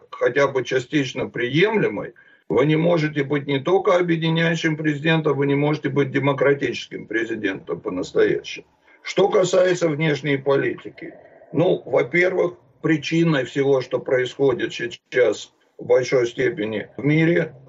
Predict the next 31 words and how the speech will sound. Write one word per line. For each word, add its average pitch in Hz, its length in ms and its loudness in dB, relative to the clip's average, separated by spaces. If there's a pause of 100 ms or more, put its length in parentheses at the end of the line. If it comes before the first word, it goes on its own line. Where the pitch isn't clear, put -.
со 131 200 2
стороны 143 720 0
России, 156 640 2
Китая 135 760 2
и 123 280 -6
Ирана, 160 680 2
является 147 720 4
именно 143 600 0
вот 131 200 0
это 139 220 4
позорное 135 640 2
поражение 127 760 2
в 120 80 2
Афганистане, 127 840 0
в 143 80 -8
котором 131 580 4 (200)
Америка 139 540 2
показала 135 680 2
такую 131 440 2
слабость, 139 640 2
и 127 40 0
Байден 131 460 0
показал 127 500 0
такую 127 380 0
слабость, 156 480 2
на 135 160 0
которую 147 540 2
эти 139 280 4
страны 143 480 0
не 139 300 4
могли 127 680 -2